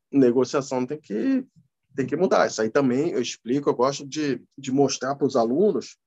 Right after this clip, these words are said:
como é que, como é que funciona, como é que é o mercado hoje em dia, né? Que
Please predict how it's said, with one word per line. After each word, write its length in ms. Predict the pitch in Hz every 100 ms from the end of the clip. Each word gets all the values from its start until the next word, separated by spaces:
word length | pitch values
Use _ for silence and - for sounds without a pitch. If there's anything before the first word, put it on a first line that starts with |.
| _ _ - -
como 260 | - 131 123
é 160 | 123
que, 720 | 127 - 151 151 139 123 110 104
como 180 | 214 262
é 40 |
que 100 | -
funciona, 440 | 262 269 - 156 123
como 200 | - 165
é 40 |
que 80 | -
é 40 |
o 60 | 196
mercado 760 | 190 - - 175 196 139 101 -
hoje 240 | 135 127
em 60 | 113
dia, 320 | - 165 131
né? 180 | 120 117 _ _ _ _ _ _ _ _ _ _ _ _
Que 260 | - 160